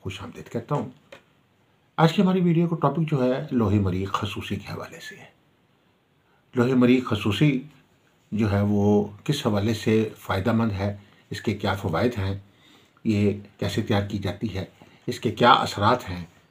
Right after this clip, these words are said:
इस हवाले से इस वीडियो में डिस्कस करेंगे। स्यारा मरीक के क्या असरात हैं और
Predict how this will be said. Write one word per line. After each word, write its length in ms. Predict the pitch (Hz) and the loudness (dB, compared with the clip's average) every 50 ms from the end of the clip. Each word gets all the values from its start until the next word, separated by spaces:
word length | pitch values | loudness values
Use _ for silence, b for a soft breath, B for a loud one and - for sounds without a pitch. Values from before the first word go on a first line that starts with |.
| _ - - | _ -14 -10
इस 140 | 117 - 107 | -6 -2 -2
हवाले 220 | 101 98 98 98 | 0 0 -2 -4
से 140 | 98 - 98 | -4 -4 -4
इस 220 | 101 101 - - | -4 -4 -4 -4
वीडियो 240 | 107 92 95 92 87 | -6 -6 -4 -6 -6
में 240 | 85 87 87 82 80 | -6 -6 -4 -6 -6
डिस्कस 260 | 85 - - 127 120 | -6 -6 -6 -6 -4
करेंगे। 440 | - - 139 147 147 135 107 - - b b b b b b b b - | -2 -2 0 0 0 0 -2 -6 -8 b b b b b b b b -8
स्यारा 240 | - - - 98 101 | -6 -4 -2 0 0
मरीक 520 | 101 95 92 90 90 95 98 120 127 123 - | 0 0 -2 -4 -4 0 0 0 0 0 -2
के 120 | - 120 | -4 -4
क्या 240 | 120 - 123 120 117 | 0 2 2 2 2
असरात 380 | 104 - 107 104 107 104 104 | 2 0 -2 -2 -2 -2 -2
हैं 240 | - 101 98 98 101 b b b b b b b b b b b b - | -6 -8 -8 -8 -10 b b b b b b b b b b b b -2
और 260 | 98 95 95 95 92 | -2 0 0 0 0